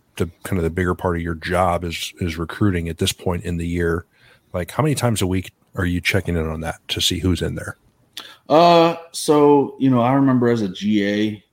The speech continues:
Speaker 2: right now we're getting ready to, to start heading towards spring ball. So there's some other things that can be done. Um, but I remember checking it maybe once or twice a day.
Speaker 1: Yeah. So, pr-, I mean,
Speaker 2: It's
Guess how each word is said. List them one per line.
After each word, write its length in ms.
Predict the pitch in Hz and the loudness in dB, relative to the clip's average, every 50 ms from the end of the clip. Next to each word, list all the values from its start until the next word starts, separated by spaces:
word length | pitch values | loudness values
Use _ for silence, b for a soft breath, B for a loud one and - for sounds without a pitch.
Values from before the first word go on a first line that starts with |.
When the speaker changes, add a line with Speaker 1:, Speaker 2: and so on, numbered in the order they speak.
| _ _ _ | _ _ _
Speaker 2:
right 160 | 117 117 117 | 0 2 2
now 240 | 120 120 113 110 110 | 4 2 2 2 2
we're 140 | 110 110 | 2 2
getting 240 | 107 113 110 90 104 | 2 0 0 0 0
ready 240 | 107 110 107 104 104 | 0 0 0 0 0
to, 160 | 87 98 95 90 | -2 -4 -6 -6
to 280 | - - - - 98 | -8 -14 -10 -10 -10
start 280 | 92 - - 110 101 104 | -8 -4 -2 -2 -2 0
heading 220 | 101 104 104 101 | 0 -2 -2 -2
towards 260 | - - 104 101 - | -2 -4 -4 -4 -4
spring 300 | - - - 101 101 101 | -6 -6 -4 -2 -2 -2
ball. 260 | 95 95 95 98 98 95 | -2 -2 -2 -2 -2 -4
So 200 | - - 98 92 | -6 -6 -6 -4
there's 200 | 95 95 90 - | -4 -4 -6 -6
some 160 | - 92 90 | -8 -6 -6
other 200 | 92 92 92 90 | -6 -6 -6 -6
things 260 | - 98 95 98 92 | -4 -4 -4 -2 -4
that 180 | 90 76 - - | -4 -8 -10 -10
can 140 | - 92 | -10 -10
be 140 | 87 87 87 | -8 -8 -6
done. 360 | 78 98 98 95 95 98 98 - _ _ _ _ - | -4 -2 -2 0 0 -2 -2 -6 _ _ _ _ -4
Um, 240 | 101 101 98 92 87 | -2 -2 -2 -2 -2
but 100 | 90 98 | -2 0
I 80 | 110 | 2
remember 320 | 123 127 123 120 117 110 101 | 2 4 4 4 2 2 0
checking 340 | - - 107 101 - - 104 | 0 -2 -2 -2 0 0 0
it 80 | 101 | 0
maybe 440 | 92 101 101 101 98 95 95 87 - _ _ - | 0 0 0 0 0 -2 -2 -4 -8 _ _ -12
once 300 | 87 95 98 95 - - | -8 -6 -6 -6 -6 -10
or 60 | 95 | -10
twice 380 | - - 92 92 98 95 - 87 | -10 -8 -6 -6 -6 -6 -6 -10
a 60 | 80 | -12
day. 380 | 76 78 80 87 92 92 92 - - 87 - | -10 -10 -8 -6 -6 -8 -8 -12 -20 -8 -4
Speaker 1:
Yeah. 240 | - 98 90 87 87 - | -2 0 0 -2 -4 -8
So, 160 | - - 101 | -4 -2 -2
pr-, 140 | 95 - 135 | -2 0 -2
I 100 | - 110 | -2 0
mean, 100 | 98 110 | 0 0
Speaker 2:
It's 200 | 101 - - - | 0 -2 -6 -12